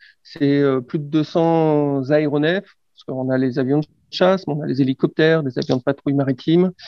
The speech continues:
Euh, et puis, c'est chaque année, euh, quatre mille jeunes recrutés, euh, du niveau troisième à bac plus cinq, euh, à partir de seize ans jusqu'à trente ans, euh, voilà,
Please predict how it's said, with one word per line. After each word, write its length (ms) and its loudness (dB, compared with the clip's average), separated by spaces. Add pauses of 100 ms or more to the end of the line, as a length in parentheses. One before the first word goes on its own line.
(420)
Euh, 540 0 (100)
et 160 8
puis, 320 4
c'est 220 6
chaque 260 2
année, 440 6
euh, 320 4 (100)
quatre 180 2
mille 160 4
jeunes 360 0 (220)
recrutés, 840 0 (480)
euh, 880 0
du 180 -4
niveau 360 0
troisième 600 -4
à 60 0
bac 240 -2
plus 160 -4
cinq, 680 0 (420)
euh, 220 -2
à 80 -2
partir 420 -6
de 160 0
seize 340 2
ans 240 4
jusqu'à 360 -2
trente 320 -4
ans, 280 0 (520)
euh, 680 -2
voilà, 300 0